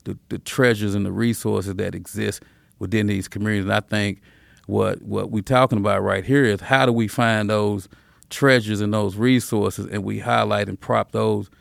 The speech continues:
those individuals and those resources up. But it takes a different type of thinking to even be, it takes, it takes a different type of person for Omar Jawar to see a brother coming fresh out of prison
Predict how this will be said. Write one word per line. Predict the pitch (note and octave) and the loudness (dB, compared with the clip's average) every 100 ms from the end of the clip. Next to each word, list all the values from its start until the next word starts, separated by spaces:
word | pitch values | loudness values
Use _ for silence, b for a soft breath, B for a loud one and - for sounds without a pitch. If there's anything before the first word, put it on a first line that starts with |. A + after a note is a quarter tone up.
| _ _ _ _ - | _ _ _ _ -4
those | A2+ A#2 A2 | 0 2 2
individuals | A2+ G#2+ G2+ G#2+ G#2+ G2+ G2+ | 0 -2 -2 -2 -2 -2 -4
and | G2 | 2
those | A#2 A2+ G#2 | 4 4 2
resources | A2+ G#2 - G#2+ F#2+ - F#2+ - | -2 -2 -2 -2 -2 -4 -10 -4
up. | C3 A#2+ - - | -2 -2 -6 -4
But | B2+ | 0
it | C#3+ | 2
takes | E3 C#3 A2+ | 4 4 2
a | |
different | G2 C#3 C#3+ A#2+ | 4 4 4 2
type | C3+ A2+ | 2 2
of | G2+ | 0
thinking | A2+ E3 G#3 B2 A2 b b b b | 2 4 4 2 0 b b b b
to | B2+ | 2
even | C3+ E3 C#3+ B2 | 6 6 6 6
be, | D3+ - B | 6 4 B
it | D3+ D#3 | 2 6
takes, | G3+ C#3+ C3 - | 6 4 -4 -4
it | E3 | 2
takes | A3+ F#3+ | 2 2
a | A#2+ | 6
different | E3 F#3+ D#3+ | 6 6 6
type | E3+ C#3+ | 4 4
of | A#2 | 2
person | - F#3 C#3+ | 2 4 4
for | A2+ - | 0 2
Omar | D3+ E3 D#3 C#3+ | 6 6 6 4
Jawar | A2 A2+ C#3+ D3+ B2+ b b b | 4 2 6 8 6 b b b
to | A2+ | -4
see | - F3+ | 2 6
a | D#3 | 6
brother | A#2 D#3 C3+ | 8 6 6
coming | A2+ - F3 B2+ | 2 4 4 4
fresh | - E3+ F3+ E3+ | 2 2 4 6
out | E3 D3 | 4 4
of | - | 2
prison | F#3 E3+ B2 B2 | 6 8 8 4